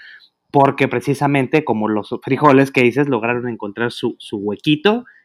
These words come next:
y ponerse con Sansón a las patadas, como dice Alex, se ven bonitos y ahorita en la era digital,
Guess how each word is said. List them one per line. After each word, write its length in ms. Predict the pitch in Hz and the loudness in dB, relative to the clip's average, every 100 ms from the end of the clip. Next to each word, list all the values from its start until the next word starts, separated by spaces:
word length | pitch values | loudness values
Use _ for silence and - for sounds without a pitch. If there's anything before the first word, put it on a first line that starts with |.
| _ | _
y 100 | 123 | -14
ponerse 400 | - 117 117 135 | -6 -4 -2 -4
con 180 | 135 127 | -6 -6
Sansón 420 | 127 120 139 139 | -6 -4 -2 0
a 60 | 139 | 0
las 140 | 139 | 0
patadas, 440 | - 151 151 139 - | -2 4 4 4 0
como 180 | 117 | -2
dice 200 | 120 120 | -2 -2
Alex, 280 | 120 139 - | -2 -2 -4
se 80 | 107 | -8
ven 200 | 117 139 | -6 -2
bonitos 520 | 147 143 131 170 165 | -2 -2 -4 -6 -4
y 140 | 113 - 127 | -8 -8 -6
ahorita 340 | 123 131 139 | -2 -2 -2
en 100 | 131 | 0
la 100 | 127 | 2
era 160 | 135 139 | 2 0
digital, 580 | 135 127 - 120 117 | -4 -8 4 4 4